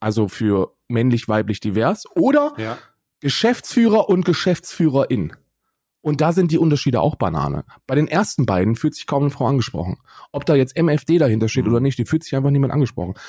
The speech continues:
Speaker 1: Beim dritten sagen so, "Ja, da sehe ich mich. Also da sehe ich mich." Und dann,
Speaker 2: Ja.
Speaker 1: dann, ja, und dann musst du doch gar nicht drüber nachdenken, ob man gendern sollte oder nicht und ob man da vielleicht was dran ändern sollte oder nicht. Ähm, mir geht's darum, ich kann nicht ausschließen, dass ich irgendwann auch mal ein kleines Mädchen auf die Welt bringe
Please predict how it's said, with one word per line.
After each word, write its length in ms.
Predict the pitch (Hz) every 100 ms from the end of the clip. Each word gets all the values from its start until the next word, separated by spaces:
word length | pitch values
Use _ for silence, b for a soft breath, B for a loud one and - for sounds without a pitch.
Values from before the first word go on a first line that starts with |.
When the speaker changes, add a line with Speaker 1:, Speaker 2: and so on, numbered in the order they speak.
| B -
Speaker 1:
Beim 280 | 120 113
dritten 440 | 143 180 330 254 131
sagen 240 | 123 123
so, 160 | 117 104
"Ja, 80 | -
da 140 | 175
sehe 140 | -
ich 160 | 87 -
mich. 220 | - - _ -
Also 200 | - 110 113
da 220 | 143 240
sehe 140 | 214
ich 160 | 104 -
mich." 260 | 82 - _ _ _ _ _ -
Und 140 | 127
dann, 120 | 151
Speaker 2:
Ja. 80 | 151
Speaker 1:
dann, 260 | 151 135 b b
ja, 180 | 160 220
und 140 | 113 120
dann 120 | 127
musst 200 | 151 -
du 40 |
doch 120 | 120
gar 180 | 110 113
nicht 140 | 110 104
drüber 180 | 90
nachdenken, 480 | 85 98 101 101 92
ob 100 | 87
man 120 | 101 90
gendern 340 | 101 110 98
sollte 260 | 95 92 87
oder 220 | 87 85
nicht 240 | 104 107
und 100 | 107
ob 140 | 92 107
man 140 | 101
da 120 | 98
vielleicht 360 | 95 101 98 -
was 120 | 95
dran 160 | 104 95
ändern 300 | 107 107 98
sollte 280 | 101 95 90
oder 220 | 87 85
nicht. 220 | 101 - B B B B _
Ähm, 340 | 107 101 98 b b -
mir 140 | 104
geht's 240 | 117 113
darum, 260 | 110 101 107
ich 80 | 98
kann 160 | 117
nicht 140 | 113 101
ausschließen, 440 | 113 - 113 117
dass 120 | 104
ich 120 | 107 92
irgendwann 300 | 113 101 85
auch 100 | 104
mal 120 | 101
ein 60 |
kleines 320 | 95 98 95 104
Mädchen 280 | 98 104
auf 80 | 92
die 140 | 101 92
Welt 180 | 95
bringe 300 | - 95 98